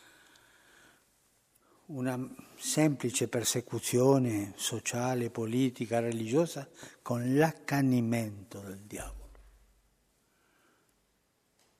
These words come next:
Il diavolo si accanisce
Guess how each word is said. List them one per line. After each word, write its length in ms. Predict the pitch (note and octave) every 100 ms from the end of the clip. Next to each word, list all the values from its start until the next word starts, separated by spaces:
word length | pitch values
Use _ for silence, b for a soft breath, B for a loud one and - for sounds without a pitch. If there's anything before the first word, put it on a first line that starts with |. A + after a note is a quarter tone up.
| _ _ _ _ _ _ _ _
Il 100 | -
diavolo 380 | A#2+ A#2 A#2+ A#2
si 180 | - A#2+
accanisce 840 | A2 A2+ A2+ A2 - - - -